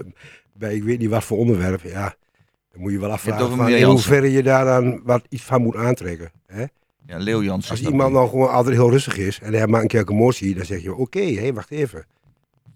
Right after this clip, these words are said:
Speaker 1: Maar als iemand altijd commotie maakt, ja, ik bedoel, eh, ik zou zeggen van, eh,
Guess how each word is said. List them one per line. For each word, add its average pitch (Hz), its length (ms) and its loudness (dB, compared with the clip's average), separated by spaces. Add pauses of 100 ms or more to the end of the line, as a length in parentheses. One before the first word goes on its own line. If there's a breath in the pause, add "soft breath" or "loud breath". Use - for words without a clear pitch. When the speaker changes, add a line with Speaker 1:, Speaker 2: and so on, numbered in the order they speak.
(140)
Speaker 1:
Maar 104 120 -12
als 104 140 -2
iemand 123 260 4
altijd 110 300 2
commotie 101 420 2
maakt, 87 260 -4
ja, 92 300 -8
ik - 220 -20
bedoel, 87 340 -12
eh, 90 80 -10
ik 87 80 -10
zou 90 180 -14
zeggen 87 240 -14
van, 98 300 -12
eh, 92 140 -12